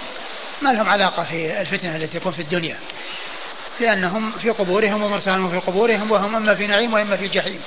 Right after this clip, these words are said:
يعني لأن هذه فتنة الدنيا، وأما، آه، ال-،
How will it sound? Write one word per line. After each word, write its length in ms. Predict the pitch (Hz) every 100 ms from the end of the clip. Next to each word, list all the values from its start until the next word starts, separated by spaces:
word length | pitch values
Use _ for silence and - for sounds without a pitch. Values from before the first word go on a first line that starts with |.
| - - - 277 - - - - - - - - - - - - - 196
يعني 280 | 170 165
لأن 320 | 160 170 196 180
هذه 300 | 165 190 180 226
فتنة 180 | 208 170
الدنيا، 420 | 196 254 180 185 - - - - - - -
وأما، 580 | 214 269 220 208 202 202 - - 240
آه، 420 | 214 214 214 214
ال-، 680 | 196 190 185 175 104 101